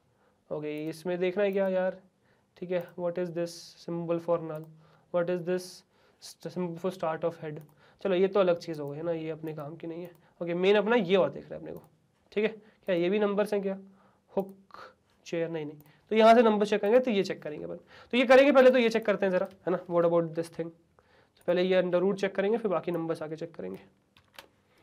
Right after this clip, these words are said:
so, if cube root हटा, ओके, सॉरी, मैंने गड़बड़ करी, पहले कॉपी तो किया ही नहीं पूरे को, है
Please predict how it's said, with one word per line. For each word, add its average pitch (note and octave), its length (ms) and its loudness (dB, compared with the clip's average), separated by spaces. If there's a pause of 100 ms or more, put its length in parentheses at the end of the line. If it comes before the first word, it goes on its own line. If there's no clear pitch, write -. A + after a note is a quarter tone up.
(840)
so, A#3 140 4 (300)
if - 160 0 (300)
cube G#3+ 240 0
root A3 220 0
हटा, G3 180 -6
ओके, F3 300 -2
सॉरी, D#3 220 -8
मैंने D#3+ 200 -6
गड़बड़ D#3+ 240 -6
करी, E3 180 -6 (220)
पहले D#3 120 -4
कॉपी D#3 300 -10
तो E3 80 -4
किया F3+ 180 -4
ही F#3 60 0
नहीं F#3+ 120 -2 (180)
पूरे E3 180 -4
को, D#3+ 100 -6
है D#3+ 60 -12